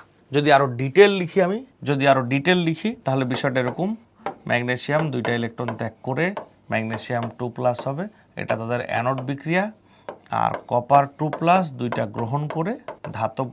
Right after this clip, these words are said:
কপার রূপে ক্যাথোড দণ্ডের গায়ে জমা হবে। এইটা এবার কাটাকাটি চলে যাবে, এই যে এটা, এটা কাটাকাটি চলে যাবে। এদের মোট কোষ বিক্রিয়া হবে এইটা,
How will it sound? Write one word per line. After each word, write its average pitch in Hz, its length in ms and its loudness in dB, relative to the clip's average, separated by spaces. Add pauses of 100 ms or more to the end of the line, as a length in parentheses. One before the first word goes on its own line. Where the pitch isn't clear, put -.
কপার 131 320 -6
রূপে 143 280 -10
ক্যাথোড 139 400 -4
দণ্ডের 117 400 -6
গায়ে 113 220 -4
জমা 113 300 -6
হবে। 165 320 -2 (220)
এইটা 117 300 -4
এবার 120 220 -4
কাটাকাটি 120 500 -4
চলে 156 240 0
যাবে, 190 260 2 (520)
এই 113 120 -8
যে 107 180 -10
এটা, 120 180 -8
এটা 123 200 -6
কাটাকাটি 123 400 -6
চলে 151 260 -2
যাবে। 185 240 2 (440)
এদের 113 240 -2
মোট 123 340 2
কোষ 123 340 -4
বিক্রিয়া 135 400 -2
হবে 165 300 -2 (600)
এইটা, - 260 -10